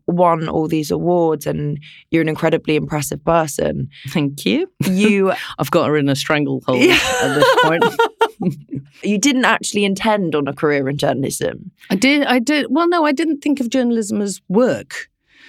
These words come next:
Speaker 2: I don't know why. It didn't feel like work. I mean,
Speaker 1: Mm.
Speaker 2: I didn't know any journalists. I
Speaker 1: Yeah.
Speaker 2: didn't. They weren't in my family. I didn't. I hadn't had much access to any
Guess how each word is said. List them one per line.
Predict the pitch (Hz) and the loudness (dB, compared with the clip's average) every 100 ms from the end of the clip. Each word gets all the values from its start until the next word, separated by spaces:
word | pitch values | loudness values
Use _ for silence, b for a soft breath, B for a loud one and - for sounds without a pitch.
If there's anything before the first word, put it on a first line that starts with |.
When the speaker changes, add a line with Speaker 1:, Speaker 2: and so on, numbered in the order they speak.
| b b b | b b b
Speaker 2:
I | 190 | -2
don't | 196 311 | 2 2
know | 302 | 4
why. | 220 247 247 165 - | 4 2 2 0 -2
It | - 226 | -2 2
didn't | 294 262 - | 2 0 0
feel | 233 214 202 196 - _ _ | 0 0 0 -4 -10 _ _
like | 202 196 165 180 | -2 0 0 0
work. | 180 147 135 139 - | 0 2 0 -4 0
I | |
mean, | 190 202 | 2 2
Speaker 1:
Mm. | 190 170 160 B B _ - | 0 -6 -8 B B _ -2
Speaker 2:
I | 196 | 0
didn't | 339 185 | 2 2
know | 185 247 220 | 2 4 4
any | 147 135 | 2 0
journalists. | 131 117 - - - - - _ - | 0 -2 -2 -6 -10 -14 -18 _ -4
I | 175 | -2
Speaker 1:
Yeah. | |
Speaker 2:
didn't. | 185 180 143 | 2 0 2
They | 190 | 0
weren't | 196 220 - | 2 0 0
in | 202 196 | 0 0
my | 185 180 | 0 -2
family. | - 185 165 160 160 156 180 - b b b b | -2 0 0 0 0 0 -2 -6 b b b b
I | 175 | 0
didn't. | 170 190 180 160 - - - - | 0 0 0 -2 -6 -12 -14 -4
I | 180 175 | 0 0
hadn't | 165 208 208 180 | 2 0 0 0
had | 180 165 | -2 0
much | 170 - - - | 0 -2 -4 -2
access | 185 - - 180 151 - | -2 -2 -2 0 -2 -6
to | - 185 160 156 156 151 b b b | -4 0 2 2 0 -4 b b b
any | 185 175 165 160 156 | 0 2 4 2 -2